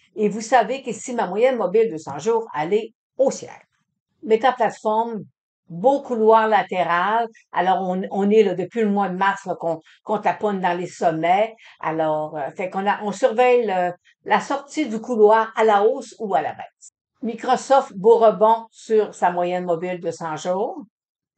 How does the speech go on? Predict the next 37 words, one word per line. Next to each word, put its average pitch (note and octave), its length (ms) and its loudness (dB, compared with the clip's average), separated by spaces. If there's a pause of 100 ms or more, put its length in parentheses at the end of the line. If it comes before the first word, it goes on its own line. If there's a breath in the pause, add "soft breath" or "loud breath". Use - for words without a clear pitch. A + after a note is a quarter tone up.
nvidia B3+ 580 4
qui A3+ 120 2
est G#3 140 4
revenu B3 520 2
tester B3 600 0 (240 loud breath)
ses, G3+ 460 4
sa G3 180 0
résistance G3+ 800 -2
autour G3+ 420 0
de, F3 220 -2 (280 soft breath)
de F3 160 -4
cent G3 320 -4
vingt G3 140 -4
dollars. F#3+ 640 2
Alors, E3 520 2
euh, E3 100 2 (500)
mais F#3+ 120 -2
on F#3 100 0
voit G#3 200 2
quand G3 240 -6
même G#3 240 -6
que G#3 100 -12
sa - 180 -10
moyenne F#3+ 340 -4
mobile F3+ 360 -2
de E3 120 -10
cent C3 240 -14
jours, D#3 300 0
elle D3+ 120 -4
est C#3 80 -8
quand D3+ 200 -10
même E3+ 260 -4
bien F#3+ 240 -2
orientée C#3 720 -6
à D3+ 80 -6
la B2+ 200 -10
hausse. - 360 -20